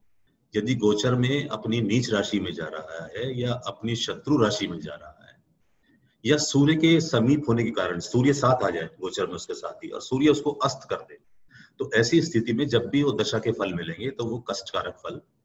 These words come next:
मिलेंगे। ये बात बहुत ध्यान रखने वाली इसमें होती है। फिर इसी के अंदर आपका आता है कि जिस ग्रह की दशा या अंतरदशा हो, किसी भी ग्रह की दशा अंतरदशा आप ले सकते हैं,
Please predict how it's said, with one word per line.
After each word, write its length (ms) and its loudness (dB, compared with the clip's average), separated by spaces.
मिलेंगे। 400 -8
ये 140 2
बात 340 -4
बहुत 280 -8
ध्यान 160 -12
रखने 240 -16
वाली 220 -12
इसमें 340 -14
होती 200 -8
है। 180 -20
फिर 280 0
इसी 220 2
के 100 6
अंदर 400 4
आपका 240 -2
आता 360 -4
है 60 -2
कि 220 2
जिस 280 2
ग्रह 200 4
की 140 0
दशा 360 -2
या 140 0
अंतरदशा 540 -6
हो, 220 -16
किसी 200 0
भी 100 2
ग्रह 180 -2
की 140 -4
दशा 260 -4
अंतरदशा 440 -8
आप 160 -8
ले 80 -8
सकते 300 -16
हैं, 280 -10